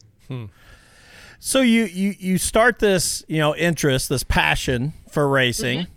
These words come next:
Speaker 2: and then you end up going to school, um, to a rally racing school.
Speaker 3: Yes.
Speaker 2: What, kinda what's that process?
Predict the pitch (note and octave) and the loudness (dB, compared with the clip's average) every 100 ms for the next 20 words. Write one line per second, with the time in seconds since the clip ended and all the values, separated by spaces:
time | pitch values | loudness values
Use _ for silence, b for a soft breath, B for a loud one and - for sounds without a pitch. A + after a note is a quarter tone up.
0 | _ - C#3+ D3+ E3+ F#3 F#3 E3+ - D#3 | _ -4 -2 0 2 2 2 0 -6 -8
1 | C#3+ F3+ F#3 G3 G3+ D#3+ E3 F3+ F3 D#3 | -2 2 2 4 0 0 0 0 0 -2
2 | - E3+ C#3 - C4 C4 D3+ A#2+ F3+ - | -2 -2 -2 -4 0 2 2 2 -2 -4
3 | D3 D3 C#3+ C3+ - E3 D3+ D3 D#3+ F3 | 0 2 0 -2 -2 2 2 2 2 2
4 | F3 E3+ E3 - D#3 C#3 - F#3+ D#3 G2 | 2 2 0 -2 -4 -4 -2 0 2 0
5 | F2 _ b b b b - E3+ - - | -8 _ b b b b -4 -4 -4 -6
6 | E3 A3 C#3+ - E3+ - B3 B3 G#3 A#3 | 0 2 0 -8 -8 0 2 2 2 0
7 | - F3+ G3 - - C#3 A2+ - G2+ - | 0 2 2 2 0 0 -2 -6 -12 -14
8 | - - | -16 -16